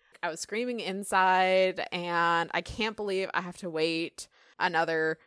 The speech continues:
five months for the first of these. So Sleep No More is coming out on September fifth, and The Innocent Sleep is coming out on October twenty-fourth. I am waiting. If anyone can get me an arc,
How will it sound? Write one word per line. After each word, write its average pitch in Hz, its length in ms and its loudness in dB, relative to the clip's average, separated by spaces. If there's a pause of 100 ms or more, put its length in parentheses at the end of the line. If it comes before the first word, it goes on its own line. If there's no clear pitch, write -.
(200)
five 247 360 4
months 254 800 0 (520)
for 226 120 2
the 208 100 -2
first 233 360 2
of 202 100 -4
these. 175 540 0 (100)
So 190 580 4
Sleep 233 280 -4
No 247 120 0
More 208 240 0
is 196 120 -2
coming 185 320 -6
out 175 320 0
on 165 240 -2
September 165 480 -8
fifth, 240 520 -4 (420)
and 180 560 0
The 185 160 -6
Innocent 214 500 -2
Sleep 175 280 -4
is 165 140 -6
coming 170 300 -6
out 151 180 2
on 160 160 -2
October 160 380 -4
twenty-fourth. - 840 -10 (540)
I 208 100 4
am 220 200 0
waiting. 196 640 2 (320)
If - 160 -4
anyone 226 460 0
can 233 200 -6
get 202 180 2
me 208 120 0
an 196 120 0
arc, 160 440 0